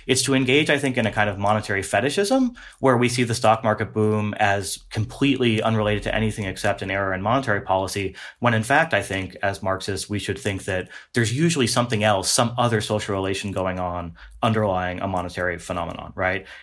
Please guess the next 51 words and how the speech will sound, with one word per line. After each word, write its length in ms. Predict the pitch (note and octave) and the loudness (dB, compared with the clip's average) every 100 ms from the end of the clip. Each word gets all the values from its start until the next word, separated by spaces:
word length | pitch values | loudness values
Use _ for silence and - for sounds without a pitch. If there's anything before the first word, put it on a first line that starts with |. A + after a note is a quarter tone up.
| - | -4
And 120 | G#2+ | 0
in 60 | |
this 180 | G#2+ C#3+ | 2 2
case, 400 | B2 G#2+ G2+ - | 2 0 0 -4
when 140 | - A2+ | -2 0
you 80 | G#2+ | 0
look 160 | A2 | 0
at 60 | G#2+ | -2
the 80 | G#2+ | -2
companies 340 | G#2+ G#2+ G#2 | 0 0 -2
that 100 | G#2 | 0
did 140 | G#2 | 0
really 240 | F#2+ G2 F#2+ | 0 0 0
well 380 | F#2+ F#2 F#2 F#2 | 0 0 0 -4
during 380 | - F#2+ F#2 | -2 -2 -2
the, 300 | F2+ F2+ F2+ - | -2 -2 -4 -4
you 80 | G2+ | -4
know, 80 | F#2 | -4
the 80 | |
stock 240 | F#2+ G2+ G2 | 0 0 0
market 240 | F#2+ F#2+ | -4 -4
boom 220 | F#2+ G2 | -2 -2
in 80 | F#2 | -2
the 60 | F#2 | -4
first 260 | G2+ G2 | -4 -6
couple 160 | - F#2 | -6 -4
of 60 | F#2 | -4
years 180 | F#2 | -4
of 40 | G2+ | -6
the 80 | G2 | -4
pandemic, 460 | F#2+ A#2+ C3 A#2 - - - | 0 2 2 0 -4 -8 -2
in 100 | B2+ | 2
many 200 | C3 C3+ | 4 4
cases, 320 | B2+ D#3 F3 - | 4 2 2 2
they 100 | G#2 | 2
were 140 | A2 | 2
companies 400 | A2+ A2 A2 G#2 | 2 0 0 0
that 180 | G2+ - - | -2 -6 -8
were 160 | - G#2+ | -2 0
either 200 | G#2 G2+ | 0 0
seeing 300 | - G#2+ G2+ | 0 0 0
huge 240 | G#2+ G2+ | -2 0
earnings 360 | G2+ G2+ G2+ - | 0 0 -2 -2
growth 280 | F#2+ F#2+ G2 | -2 0 0
or 60 | |
expecting 400 | G2 - C#3+ A2+ | -2 0 0 0
to 60 | F#2 | -4
see 140 | F#2 | -4
huge 240 | E2+ F#2+ F#2 | -6 -6 -6
earnings 300 | F#2 F2+ - | -6 -6 -8
growth. 300 | F2 - | -8 -10